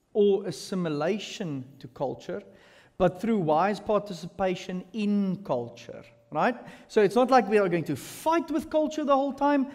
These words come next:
and it's not like we're just going to follow culture the whole time. We are going to wisely participate in culture as Christians, and through that be an agent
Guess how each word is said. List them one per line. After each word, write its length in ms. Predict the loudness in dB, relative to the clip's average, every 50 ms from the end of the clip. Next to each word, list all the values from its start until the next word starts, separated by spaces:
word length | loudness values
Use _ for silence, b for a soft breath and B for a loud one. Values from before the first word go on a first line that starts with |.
| B B B
and 120 | -8 -6 -6
it's 100 | -2 0
not 140 | 0 2 2
like 160 | 2 2 2
we're 100 | 0 -2
just 180 | -2 -4 -2
going 160 | -2 -2 -2 -2
to 100 | -4 -8
follow 480 | -8 -10 -6 0 2 4 4 4 4 2
culture 460 | 0 0 -2 -2 -2 -2 -4 -4 -2
the 120 | -2 -2
whole 160 | -2 -4 -4
time. 320 | -6 -8 -10 -8 -8 -10 -10 B B B B B
We 140 | 4 6 6
are 80 | 6 6
going 200 | 4 2 0 0
to 80 | -2 -2
wisely 680 | 0 0 2 2 4 6 6 6 6 6 4 2 0 0
participate 840 | 2 2 2 2 2 -2 -6 -6 -4 -6 -4 0 0 0 0 0 -2
in 160 | -4 -6 -4
culture 480 | -2 0 0 0 -2 -2 -4 -6 -4
as 200 | -4 -6 -8 -10
Christians, 680 | -8 -8 -8 -8 -8 -8 -8 -4 -2 -2 -2 -4 -6 B B B B _
and 260 | -2 0 0 0 -2 -4
through 420 | -6 -6 -2 2 4 4 4 2
that 420 | 2 4 4 4 4 2 -2 -4 -4
be 360 | -4 -2 -2 -2 -2 -4 -4 -4
an 180 | -4 -4 -4 -4 -2
agent 560 | -2 0 0 0 -2 -4 -4 -4 -6 -8 -10